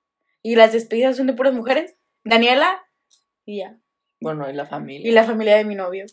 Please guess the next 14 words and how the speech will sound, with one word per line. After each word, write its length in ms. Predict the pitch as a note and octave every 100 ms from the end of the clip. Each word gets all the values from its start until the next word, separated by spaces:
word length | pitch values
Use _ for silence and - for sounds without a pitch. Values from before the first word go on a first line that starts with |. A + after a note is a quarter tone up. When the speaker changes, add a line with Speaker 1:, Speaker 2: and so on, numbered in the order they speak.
| _
Speaker 2:
Y 100 | -
la 180 | - -
tuya. 300 | - B3 A3+
Speaker 1:
Pero 180 | C4+ C4
mi 120 | C4
novio 240 | B3+ B3
no 160 | C4+ C4+
tiene 260 | C#4 C4+ C4+
ni 160 | A#3+
hermanos. 520 | G#3+ A3 C4+ D4+ D#4+ A4+ -
<laughs> 140 | -
Es 440 | F#4+ - - E4+ -
hijo 260 | - A#3+
único. 500 | C4 C#4+ D4 C#4+ D#4+